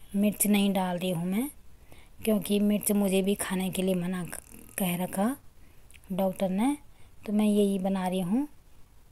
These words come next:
और यहाँ पे ये मैंने सब्ज़ी जो कट कर रखी थी वो डाल रही हूँ मैं इसमें,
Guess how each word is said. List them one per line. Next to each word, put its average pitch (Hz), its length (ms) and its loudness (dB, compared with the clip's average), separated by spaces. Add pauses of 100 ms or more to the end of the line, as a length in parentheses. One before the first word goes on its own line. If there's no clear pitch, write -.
(880)
और 190 420 -2
यहाँ 175 220 -2
पे 196 160 0 (800)
ये 196 160 2
मैंने 190 200 0
सब्ज़ी 180 300 0
जो 185 240 0
कट 180 240 -6
कर 180 160 -2
रखी 180 260 -4
थी 233 200 0
वो 208 220 2
डाल 170 300 -4
रही 175 100 -6
हूँ 165 140 -6
मैं 185 160 -6
इसमें, 220 300 -2